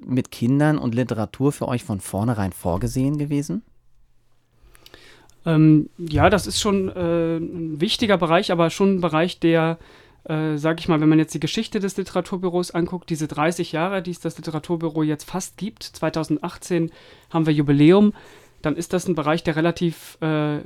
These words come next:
Speaker 2: jung ist. Also seit ich, ähm, da, mit dabei bin, seit, äh, etwas über drei Jahren, äh, gibt es immer eine Reihe für Kinder und wir sind dabei, das Programm auszubauen und haben jetzt, äh, seit fast anderthalb Jahren eine Mitarbeiterin dafür, Birgit Güde,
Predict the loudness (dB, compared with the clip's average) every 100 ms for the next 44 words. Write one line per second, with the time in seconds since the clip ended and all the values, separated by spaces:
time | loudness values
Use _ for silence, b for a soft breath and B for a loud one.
0 | -12 2 6 6 4 -2 -6 -4 -4 -2
1 | -4 -8 -14 -20 -10 -2 2 2 0 -2
2 | -4 -2 0 0 -2 -2 -2 -2 -2 -2
3 | -4 -10 -12 -10 -10 -8 -6 -6 -4 -6
4 | -4 -2 0 0 0 0 -2 B B B
5 | B B -8 -8 -6 -8 -4 -2 0 0
6 | 0 -2 -2 -2 -6 -4 -2 -2 -2 0
7 | 0 -2 -2 -2 -2 -2 -2 0 -2 -4
8 | -8 -8 -6 -4 -4 -6 -8 -6 -4 -4
9 | -4 -2 0 -2 -4 B B B -12 -12
10 | -14 -16 -8 -6 -4 -4 -6 -6 -10 -18
11 | -18 -12 -10 -4 -2 0 -2 -2 -2 -2
12 | -2 0 0 2 0 -2 -2 -4 0 0
13 | 0 -4 -4 -4 -2 -2 -6 -6 -6 -4
14 | -4